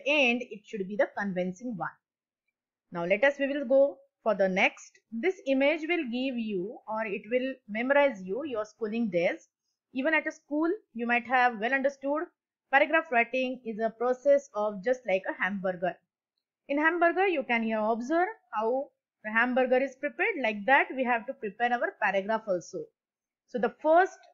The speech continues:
piece of this burger and last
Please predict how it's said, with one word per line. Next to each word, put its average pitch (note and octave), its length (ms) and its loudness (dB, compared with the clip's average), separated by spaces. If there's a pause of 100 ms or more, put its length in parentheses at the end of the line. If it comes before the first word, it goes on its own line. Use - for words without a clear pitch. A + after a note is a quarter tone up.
(420)
piece C#4 400 -6
of B3+ 300 2
this B3+ 400 -4 (260)
burger G3+ 460 2 (180)
and G3 300 -2
last A3+ 280 2